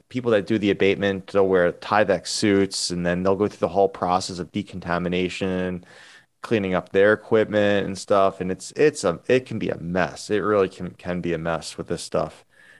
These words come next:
So you should only have a professional, um, get rid of this stuff. You shouldn't,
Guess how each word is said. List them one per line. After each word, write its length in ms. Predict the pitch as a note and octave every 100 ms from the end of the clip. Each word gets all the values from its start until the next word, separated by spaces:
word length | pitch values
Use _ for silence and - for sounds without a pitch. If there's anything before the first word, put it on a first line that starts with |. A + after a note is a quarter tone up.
| _ -
So 140 | F2
you 80 | F2
should 160 | -
only 300 | G2+ G2+ G2+
have 280 | E2+ F2+ F2
a 160 | E2+ E2
professional, 960 | - F2 C3 C3 - A#2 F#2 F2+ D#2+ _ _ _ _ _ _
um, 480 | F2 E2 C#2+ - - -
get 180 | G#2 C#2+
rid 160 | G2
of 80 | F#2+
this 160 | E2+ -
stuff. 380 | - D#2 D2 D#2+
You 60 |
shouldn't, 420 | - F#2 D#2+ C#2+